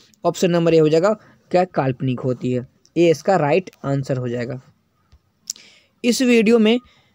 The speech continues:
मैं आप लोगों को आज एटी क्वेश्चन कवर करूंगा। जो एटी क्वेश्चन अगर आप देख लेते हैं तो आपका ये यहाँ से बहुत सारा ऑब्जेक्टिव, मैक्सिमम ऑब्जेक्टिव यहाँ से आएगा, इसीलिए इस वीडियो को स्किप ना करें, शुरू से अंत तक देख ले। समय थोड़ा ज़्यादा लग जाए, परंतु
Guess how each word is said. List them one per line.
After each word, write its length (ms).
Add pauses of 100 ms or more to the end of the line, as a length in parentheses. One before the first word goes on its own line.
(120)
मैं 100
आप 180
लोगों 200
को 60
आज 260 (100)
एटी 240
क्वेश्चन 340
कवर 300
करूंगा। 420 (320)
जो 100
एटी 240
क्वेश्चन 300
अगर 200
आप 200
देख 220
लेते 280
हैं 240 (280)
तो 60
आपका 260
ये 140
यहाँ 200
से 120
बहुत 460
सारा 240
ऑब्जेक्टिव, 380
मैक्सिमम 360
ऑब्जेक्टिव 420
यहाँ 180
से 140
आएगा, 240 (260)
इसीलिए 300
इस 100
वीडियो 320
को 140
स्किप 340
ना 160
करें, 340 (320)
शुरू 200
से 120
अंत 140
तक 80
देख 240
ले। 200 (320)
समय 360
थोड़ा 480
ज़्यादा 260
लग 160
जाए, 260 (380)
परंतु 420